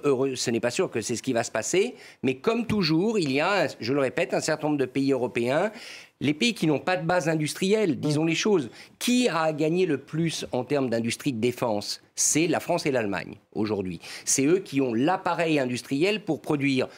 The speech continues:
Tous les autres pays se disent, « Mais attendez, si on se met en économie de guerre, ça veut dire que c'est Paris et Berlin qui vont en profiter. » Donc vous voyez que c'est complexe. Ce que je crois, c'est qu'aujourd'hui, heureusement pour l'Ukraine, les alliés sont dans l'obligation de soutenir le pays,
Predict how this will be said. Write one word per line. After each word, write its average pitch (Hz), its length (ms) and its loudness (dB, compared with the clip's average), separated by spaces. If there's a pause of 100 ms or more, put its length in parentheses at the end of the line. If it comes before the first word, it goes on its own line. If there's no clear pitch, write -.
(140)
Tous 254 160 2
les 180 180 2
autres 165 240 2
pays 131 380 -2 (240)
se - 100 -4
disent, « 135 220 0
Mais 135 80 4
attendez, 143 400 0
si 208 560 0
on 139 160 0
se 151 120 -2
met 170 140 2
en 170 100 2
économie 139 380 0
de 143 60 -6
guerre, 226 160 2
ça 180 120 0
veut 156 60 -4
dire 160 160 -2
que 156 80 -2
c'est 147 160 0
Paris 208 480 -2 (320)
et 170 100 2
Berlin 170 380 2
qui 202 160 -2
vont 165 120 4
en 160 60 0
profiter. » 170 540 0 (340)
Donc 160 220 4
vous 156 60 2
voyez 175 240 2
que - 80 -2
c'est - 180 2
complexe. 175 800 0 (300)
Ce - 140 -8
que 160 140 2
je 147 140 2
crois, 147 280 -2
c'est 131 180 -4
qu'aujourd'hui, 127 640 -2 (160)
heureusement 143 600 4
pour 110 200 -2
l'Ukraine, 123 560 0 (260)
les 117 380 0
alliés 147 280 2
sont 117 200 -2
dans 104 140 0
l'obligation 151 880 2
de 110 120 0
soutenir 113 420 -2
le 107 100 2
pays, 107 420 0